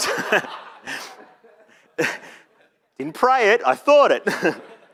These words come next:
But if it happened, I wouldn't be upset about it. And so no, that, none of that happened. She ended up winning anyway. But God's not gonna answer that prayer. I used to have friends when I was a kid who used to pray that the Eagles would win every week.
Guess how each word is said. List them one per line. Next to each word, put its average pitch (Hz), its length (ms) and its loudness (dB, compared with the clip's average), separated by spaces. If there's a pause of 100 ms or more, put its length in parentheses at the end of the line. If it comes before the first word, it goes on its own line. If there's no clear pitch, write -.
(320)
But 156 140 0
if 135 80 -4
it 208 60 2
happened, 226 480 2
I 151 80 4
wouldn't 156 180 -2
be 143 80 0
upset 151 320 -2
about 113 220 -2
it. - 60 -14 (520)
And 160 220 -4 (560)
so 139 100 0
no, 143 140 2
that, 147 120 2
none 214 140 2
of 247 60 0
that 202 120 0
happened. 117 460 -2
She - 220 -2
ended 226 120 2
up 147 120 0
winning 127 280 -4
anyway. 95 440 -6 (1500)
But 320 180 -2
God's - 300 -2
not 156 120 0
gonna 120 180 -8
answer - 240 -10
that - 200 -16
prayer. 175 460 -4 (720)
I 254 120 2
used 285 160 -4
to 208 40 -8
have 214 140 -2
friends 180 340 -4
when 156 100 -6
I 139 80 -2
was 120 120 -4
a 110 60 -16
kid 170 260 -8
who 131 60 -10
used 131 140 -10
to - 40 -14
pray 127 220 -8
that 113 120 -12
the 123 160 -10
Eagles 110 280 -8
would 101 100 -14
win 95 140 -18
every 92 160 -20
week. 76 260 -20